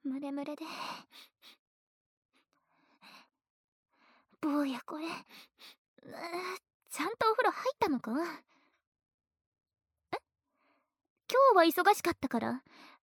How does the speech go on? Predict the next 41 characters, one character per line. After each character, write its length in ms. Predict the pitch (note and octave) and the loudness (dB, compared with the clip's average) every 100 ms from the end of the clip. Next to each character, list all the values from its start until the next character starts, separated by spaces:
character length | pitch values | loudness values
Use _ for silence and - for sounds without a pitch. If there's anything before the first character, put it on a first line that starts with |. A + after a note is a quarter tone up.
| _ - | _ 4
明 120 | D4 | 4
日 200 | - F#4 | 6 6
の 140 | F#4 | 6
朝、 300 | G4 D4+ B3+ C4 - - | 6 4 2 0 -10 -18
入 220 | - D4+ D#4 | -2 0 2
る 100 | C#4 | 0
つ 120 | A#3+ | -2
も 140 | G3+ | -2
り 100 | B3 | -2
だ 80 | D4+ | -2
っ 60 | - | -4
た。 100 | - - - - _ _ _ _ _ _ _ _ _ _ _ _ - | -12 -18 -20 -20 _ _ _ _ _ _ _ _ _ _ _ _ -12
は 440 | - A3 G#3 - | -8 -4 -2 -4
あ、 60 | - - - E5+ E5+ D5+ - | -6 -10 -8 -6 -6 -8 -10
全 100 | F#4+ | -4
く 60 | G4 G4+ C5 - C5 | -4 -2 -4 2 4
道 80 | B4+ D#5+ D#5 B4 | 6 6 4 2
理 80 | |
で 60 | G4 | 2
匂 180 | F4 G4 | 2 0
い 60 | G4 | 0
が 120 | F4 | -2
強 240 | E4+ F4 | 0 0
い 80 | G4+ | 0
と 120 | G4 | -2
思 80 | F4 | -4
っ 40 | |
た。 80 | G4+ - - A4+ - - - - - - - _ - - | -6 -10 -10 -8 -8 -12 -18 -20 -18 -20 -20 _ -14 -8
す 220 | - C#4 | -2 0
ご 160 | C4 D4+ | 2 2
い 140 | E4+ | 4
ム 200 | C#4 B3 | 4 6
ワ 120 | B3+ E4 | 4 2
っ 20 | - | 0
と 80 | D4+ | -2
す 160 | C#4+ | 2
る 140 | C#4 D4 | 6 6
男 340 | F4 F#4 G4 | 6 4 4
の 100 | G4 | 2
匂 280 | G4 G4 | -6 -10
い。 40 | G#4 | -12